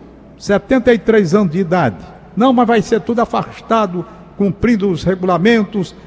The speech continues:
e não sei o quê, tudo bem, mandar aqui toda, como é que vai ser? Mas o medo é grande,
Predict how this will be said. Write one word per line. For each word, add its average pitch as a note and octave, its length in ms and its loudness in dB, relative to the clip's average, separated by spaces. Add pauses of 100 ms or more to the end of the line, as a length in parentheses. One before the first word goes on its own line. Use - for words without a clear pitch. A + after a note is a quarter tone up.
(120)
e F#3+ 80 0
não G3 100 -2
sei F#3+ 200 -4
o E3+ 60 -4
quê, G#3+ 220 -2
tudo G3 260 -4
bem, F#3 220 2
mandar F#3+ 320 -2
aqui F3 260 -4
toda, F#3 420 -2
como D#3+ 260 -6
é F3 40 0
que E3+ 80 -8
vai C#3+ 160 -2
ser? G3 280 -6 (420)
Mas C3 320 -2
o D#3+ 80 -2
medo C#3 240 -2
é C3+ 80 2
grande, G2 600 -2